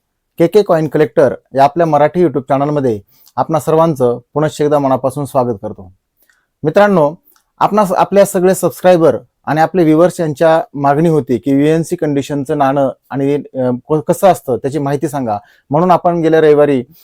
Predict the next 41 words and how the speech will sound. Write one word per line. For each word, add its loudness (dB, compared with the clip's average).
अ, -2
यूएनसी 2
कंडिशनची -4
माहिती -2
सांगितली -4
आणि 0
बऱ्याच 2
सबस्क्रायबर 0
मित्रांना -2
यूएनसी 0
नाणं -2
म्हणजे -4
काय 0
असतं -4
ते -8
समजलं. -2
आणि -2
त्यानंतर 2
परत 2
एकदा 4
एक 0
कमेंट्स 2
अशी 2
आली 0
की 0
ती -2
कमेंट 0
अशी -2
होती -2
की, 0
"सर, 0
तुम्ही 0
जी 0
नाणं, 2
न-, -4
म्हणजे 0
व्हिडिओमध्ये -2
टाकता, -2
ती -6
नाणी 0
सर्वसामान्याकडे -2